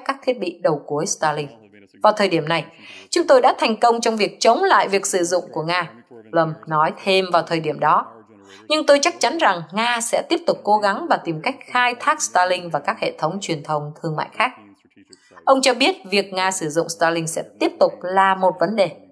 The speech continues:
Mạc Tư Khoa đã sử dụng rộng rãi máy bay điều khiển từ xa Shahed do Iran thiết kế và các phiên bản do Nga sản xuất, được gọi là máy bay điều khiển từ xa Geran, để tấn công Ukraine trong suốt hơn hai năm rưỡi của cuộc xâm lược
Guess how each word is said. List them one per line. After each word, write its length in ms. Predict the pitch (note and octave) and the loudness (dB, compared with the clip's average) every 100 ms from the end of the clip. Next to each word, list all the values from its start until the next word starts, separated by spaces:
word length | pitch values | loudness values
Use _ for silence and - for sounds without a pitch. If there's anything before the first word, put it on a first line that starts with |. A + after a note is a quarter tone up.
| _ _ _ - - | _ _ _ -20 -2
Mạc 160 | B3 B3 | -2 0
Tư 100 | B3+ | 2
Khoa 180 | B3+ A3+ | 4 6
đã 120 | A#3 | 4
sử 180 | B3+ E3 | 2 0
dụng 240 | E3+ E3+ | -2 2
rộng 220 | E3+ - | 0 0
rãi 260 | E3 - F#3 | -2 -2 -2
máy 160 | G3 | -2
bay 180 | G#3 F3+ | -2 -2
điều 160 | E3 D#3 | -2 -6
khiển 340 | D#3 D3+ - - | -4 -8 -8 -6
từ 120 | F3 | -4
xa 280 | E3+ G3+ G3 | -2 0 0
Shahed 400 | G3 G3 G#3 F#3+ | 0 -2 -2 -2
do 220 | D#3 D#3 | 0 0
Iran 280 | E3 D#3+ D3+ | 0 -4 -4
thiết 240 | D#3 A3 _ | -6 -12 _
kế 240 | E3+ G#3 D4 | 0 2 -2
và 60 | |
các 200 | D#3 - | -2 -6
phiên 260 | - G#3+ F#3+ | -2 -2 2
bản 220 | D#3 D3 - _ | 0 0 -14 _
do 300 | F3 D#3+ D3+ | 0 0 0
Nga 200 | D3+ D3 | -4 -6
sản 260 | C#3+ - - | -8 -10 -4
xuất, 200 | - B3+ - - - - | -2 -2 -4 -20 -20 -8
được 140 | G3 F3+ | -4 2
gọi 220 | F3 - | 2 4
là 220 | E3 D#3 | 2 2
máy 260 | D3+ F#3+ B3 | 2 -2 2
bay 220 | A3 G#3 | 2 2
điều 180 | G3 F#3 | 0 -2
khiển 380 | E3+ F3 D3 - | 0 0 0 -2
từ 80 | F3+ | -4
xa 380 | E3 - F#3 E3+ D3 | -2 2 2 0 -2
Geran, 320 | E3 D#3+ D#3 - A#2 A2+ A#2+ _ - - | 0 0 -2 -8 -20 -20 _ _ -20 -8
để 160 | - F3 | 4 4
tấn 200 | E3+ A3+ | 4 0
công 200 | A3+ G3 G3 | 2 2 0
Ukraine 280 | G3 F#3 E3+ | 0 0 0
trong 180 | E3+ E3 | -4 -4
suốt 240 | - F#4 | -2 -2
hơn 300 | - B3+ A#3+ A3 | 0 2 2 0
hai 200 | B3 A#3+ | -2 -2
năm 180 | A#3 | -2
rưỡi 200 | A3 G3 | -2 -2
của 160 | B3+ E3+ | -2 -6
cuộc 160 | E3 D#3+ - | -6 -6 -2
xâm 100 | F3+ F3 | -2 -2
lược 100 | D#3 | -6